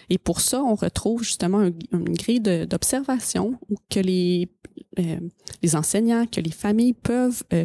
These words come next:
compléter pour un peu avoir un portrait du jeune. Donc, au niveau de sa communication, comment il communique ? Euh, c'est quoi au niveau des sensoriels ? C'est quoi les stimuli qui vont lui permettre de, de s'éveiller,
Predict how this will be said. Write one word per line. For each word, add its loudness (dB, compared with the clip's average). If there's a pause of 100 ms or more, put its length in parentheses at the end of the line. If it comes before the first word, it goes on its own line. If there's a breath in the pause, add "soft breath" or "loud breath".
compléter -2
pour -2
un 0
peu 0
avoir 0
un 4
portrait -4
du -2
jeune. -4 (800 loud breath)
Donc, -2
au 2
niveau 2
de -6
sa -2
communication, 0
comment 0
il 2
communique ? 0
Euh, 0 (520 loud breath)
c'est -2
quoi -2
au 2
niveau 2
des -2
sensoriels ? 0
C'est -4
quoi -2 (180)
les 0
stimuli 2
qui -2
vont 2
lui 2
permettre 0
de, 2
de 0
s'éveiller, 2